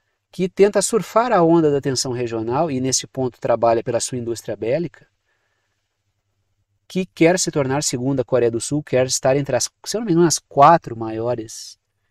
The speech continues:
os quatro maiores exportadores de armas até dois mil e vinte e sete.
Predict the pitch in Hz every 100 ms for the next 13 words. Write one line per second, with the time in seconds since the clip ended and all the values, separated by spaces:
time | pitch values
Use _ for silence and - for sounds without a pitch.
0 | _ _ _ _ _ _ _ - - 143
1 | 151 139 127 127 120 - 135 127 120 127
2 | 117 117 127 147 127 120 135 131 117 131
3 | 139 120 135 131 - - 120 120 - -
4 | -